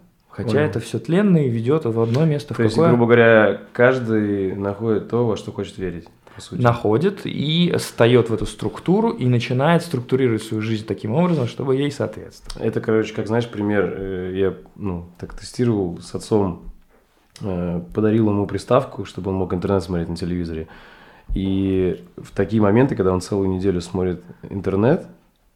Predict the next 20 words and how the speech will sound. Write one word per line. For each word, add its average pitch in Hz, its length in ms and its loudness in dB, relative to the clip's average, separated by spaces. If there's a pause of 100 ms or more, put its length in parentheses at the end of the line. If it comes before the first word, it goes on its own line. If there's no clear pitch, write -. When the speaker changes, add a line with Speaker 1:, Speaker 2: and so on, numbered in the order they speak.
(300)
Speaker 2:
у 98 140 -4
нас 107 220 2
с - 60 -6
ним 95 120 2
общение 98 360 0
гораздо 87 420 -2
лучше. 78 420 -10 (300)
То 92 120 -2
есть 87 280 -4
он 92 160 0
прям, 90 440 0
потому 98 280 -4
что - 160 -6
ему 101 100 -2
там 95 160 -2
бывает 95 200 0
выпадает 98 420 2
что-то 98 300 -6
Speaker 1:
Да. 104 260 -6
Speaker 2:
позитивное. 101 640 -4